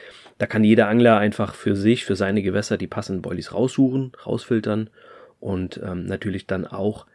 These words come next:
wenn er, ähm, ja, wenn er an einem Gewässer arbeitet, wo relativ viel geangelt wird und er möchte eine Marke setzen,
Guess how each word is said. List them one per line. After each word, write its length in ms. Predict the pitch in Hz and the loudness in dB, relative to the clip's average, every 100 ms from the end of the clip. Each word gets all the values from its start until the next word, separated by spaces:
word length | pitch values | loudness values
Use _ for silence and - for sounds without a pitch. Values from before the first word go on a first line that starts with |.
| _ _ - | _ _ -8
wenn 280 | 101 98 | -2 -2
er, 420 | - - 95 92 92 _ - - - | -2 -4 -4 -6 -10 _ -20 -20 -12
ähm, 400 | 92 90 90 87 _ | -8 -6 -6 -10 _
ja, 260 | 92 95 - _ _ | -8 -8 -8 _ _
wenn 120 | 101 | -4
er 100 | 98 | -4
an 100 | 104 | -4
einem 180 | 101 92 | -4 -2
Gewässer 340 | 98 104 - | -2 -4 -4
arbeitet, 480 | 110 104 110 104 - - _ - | -4 0 0 -2 -8 -18 _ -12
wo 80 | |
relativ 340 | 90 92 - 107 | -8 -8 -8 -8
viel 140 | 101 | -6
geangelt 340 | 95 95 101 - | -6 -6 -8 -6
wird 160 | 98 | -6
und 100 | 92 | -6
er 100 | 92 | -6
möchte 220 | 92 - | -6 -6
eine 120 | 90 87 | -8 -8
Marke 340 | 90 104 107 | -8 -6 -4
setzen, 400 | 101 95 - 101 | -4 -6 -8 -10